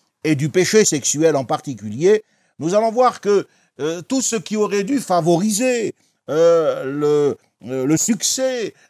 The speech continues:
la, euh, réussite dans la vie de Ruben,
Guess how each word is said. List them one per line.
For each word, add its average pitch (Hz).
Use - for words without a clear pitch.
la, 139
euh, 117
réussite 202
dans 151
la 147
vie 220
de 170
Ruben, 180